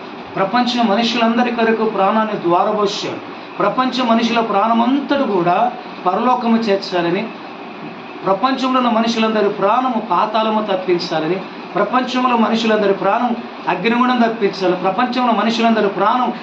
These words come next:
నిత్య నరకము తప్పించి పరలోకము చేర్చాలి మనుషుల ప్రాణం, నిత్య రాజ్యము చేర్చాలి మనుషుల ప్రాణం, దేవుని రాజ్యం చేర్చాలి మనుషుల ప్రాణము ప్రాణం అని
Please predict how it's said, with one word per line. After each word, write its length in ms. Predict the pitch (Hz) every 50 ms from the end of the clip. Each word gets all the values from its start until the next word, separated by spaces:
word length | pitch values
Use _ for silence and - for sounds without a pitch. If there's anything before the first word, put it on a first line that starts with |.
| - -
నిత్య 300 | 170 208 226 - - 262
నరకము 580 | 262 262 247 240 240 226 233 233 226 226 - 175
తప్పించి 640 | - - 226 254 277 240 - - - 151 156 180 196 - - - - - - - - -
పరలోకము 580 | 165 160 185 220 233 240 262 262 262 262 254 262
చేర్చాలి 560 | - - 226 226 214 214 - 220 214 202 196
మనుషుల 400 | 185 180 185 202 - - 208 202
ప్రాణం, 460 | 196 190 - 165 160 165 170 170 147 - - - - - - - - - - - - -
నిత్య 260 | 185 196 - - 240
రాజ్యము 460 | 226 214 214 240 240 - 269 269 269
చేర్చాలి 440 | 233 233 240 240 233 226 220 214 208
మనుషుల 420 | 190 180 170 202 196 - 214 196
ప్రాణం, 420 | 190 190 170 165 170 180 180 170 139 - - - - - - - - 139
దేవుని 300 | 160 202 247 262 254 247
రాజ్యం 400 | 214 208 226 240 240 262 285 277
చేర్చాలి 460 | - 240 254 254 233 - 233 226 220
మనుషుల 420 | 196 190 190 226 220 226 233 220 208
ప్రాణము 640 | - - 185 180 180 196 220 226 233 220 214 202 160 165
ప్రాణం 360 | 175 180 180 190 190 214 196
అని 240 | 190 175 170 165 170